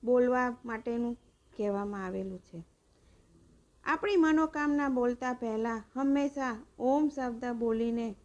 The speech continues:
પછી જ પોતાની મનોકામના કહેવી,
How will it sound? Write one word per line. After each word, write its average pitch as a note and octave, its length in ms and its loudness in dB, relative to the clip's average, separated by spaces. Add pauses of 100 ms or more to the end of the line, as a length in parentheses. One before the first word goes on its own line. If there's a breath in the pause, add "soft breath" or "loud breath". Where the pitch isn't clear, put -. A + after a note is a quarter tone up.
પછી C#4+ 440 0
જ - 180 -12
પોતાની A3+ 580 -4 (300)
મનોકામના A#3+ 800 -2 (380 soft breath)
કહેવી, A3+ 420 0